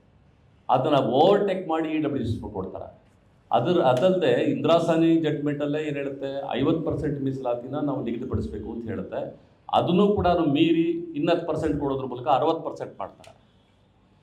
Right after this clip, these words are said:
ಇದೆಲ್ಲ ಮೀಸಲಾತಿಗೆ ವಿರೋಧವಾಗಿ ಮಾಡ್ತಾ ಇರುವಂತಹ ಷಡ್ಯಂತ್ರ ಬಿ ಜೆ ಪಿ, ಆರ್ ಎಸ್ ಎಸ್, ಸಂಘ ಪರಿವಾರ ಇವ್ರು ಮಾಡ್ತಾ ಇರೋಂಥದ್ದು ಮೊದಲಿಂದಲೂ ಗೊತ್ತಿದೆ. ಅವರೆಲ್ಲರೂ ಕೂಡ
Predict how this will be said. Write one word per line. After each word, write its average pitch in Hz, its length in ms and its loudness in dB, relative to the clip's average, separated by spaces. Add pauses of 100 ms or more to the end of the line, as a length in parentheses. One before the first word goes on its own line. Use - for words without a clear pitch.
(160)
ಇದೆಲ್ಲ 180 680 4
ಮೀಸಲಾತಿಗೆ 160 840 -2
ವಿರೋಧವಾಗಿ 143 840 0
ಮಾಡ್ತಾ 135 520 0
ಇರುವಂತಹ 127 800 -2
ಷಡ್ಯಂತ್ರ 143 560 0 (720)
ಬಿ 127 140 2
ಜೆ 139 320 0
ಪಿ, 151 120 0
ಆರ್ 117 260 2
ಎಸ್ 117 180 -6
ಎಸ್, 135 180 -6
ಸಂಘ 117 180 -4 (100)
ಪರಿವಾರ 110 340 -2 (600)
ಇವ್ರು 117 120 -2
ಮಾಡ್ತಾ 110 340 0
ಇರೋಂಥದ್ದು 104 360 -6
ಮೊದಲಿಂದಲೂ 131 580 -2
ಗೊತ್ತಿದೆ. 110 380 -4
ಅವರೆಲ್ಲರೂ 135 560 0
ಕೂಡ - 180 0